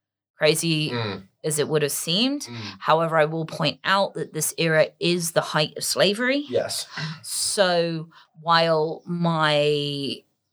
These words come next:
Speaker 1: thing earlier on a History Through a House, if anyone's interested in the history of, um, people of Moorish, particularly of Moorish descent in England,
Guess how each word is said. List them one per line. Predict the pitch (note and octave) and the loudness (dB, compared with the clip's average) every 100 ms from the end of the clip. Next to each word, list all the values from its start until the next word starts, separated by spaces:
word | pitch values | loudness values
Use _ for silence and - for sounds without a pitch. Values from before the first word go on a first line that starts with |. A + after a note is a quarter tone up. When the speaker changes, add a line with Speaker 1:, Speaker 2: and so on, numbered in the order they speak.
| _ _ _ _ _ - | _ _ _ _ _ -4
Speaker 1:
thing | F3 | 0
earlier | E3+ E3 D#3+ D#3 D3 C#3+ C3+ - | 2 2 4 4 4 4 2 0
on | D#3 D3 D3 - | -4 -4 -6 0
a | C#3+ | 2
History | D#3 E3 F3 | 2 -2 -2
Through | E3 C3+ | -2 0
a | |
House, | C#3+ D#3 - | 2 2 0
if | F3+ | 0
anyone's | E3 D#3+ D3 | 2 2 0
interested | C#3 C#3+ - C3+ | -2 -2 -2 -2
in | C3 | -4
the | C3+ | -4
history | C3+ - C3+ C3 | -4 -4 -2 0
of, | C3 C3 - - - _ - | 0 0 -4 -20 -20 _ 0
um, | B2 B2 A#2+ A#2 A#2 _ _ _ _ _ _ _ _ | 2 4 2 -4 -8 _ _ _ _ _ _ _ _
people | - D3+ D3 | -2 0 2
of | C#3+ | 2
Moorish, | D#3 D3+ C3 - - | 4 4 4 0 -6
particularly | - E3+ - - C#3+ | -8 0 0 0 -2
of | A#2+ | -2
Moorish | C#3+ C3+ - | -2 -2 -4
descent | - - B2 A#2 _ | -4 -2 -2 -4 _
in | C#3+ C3+ C3 - | -4 -2 -4 -6
England, | - C#3+ C#3 B2+ B2+ | -6 -2 0 0 -2